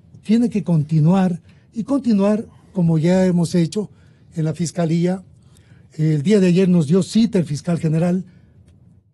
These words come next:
ya está nuevamente en el país y claro, se pudo llegar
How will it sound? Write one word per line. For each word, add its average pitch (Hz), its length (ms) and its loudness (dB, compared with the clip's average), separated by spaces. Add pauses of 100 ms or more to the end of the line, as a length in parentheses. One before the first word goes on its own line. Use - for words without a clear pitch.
ya 175 160 0
está 190 280 -4
nuevamente 185 500 2
en 165 80 0
el 156 120 0
país 185 520 0 (680)
y 180 160 0
claro, 208 240 2
se 160 140 -2
pudo 233 300 0
llegar 175 480 -2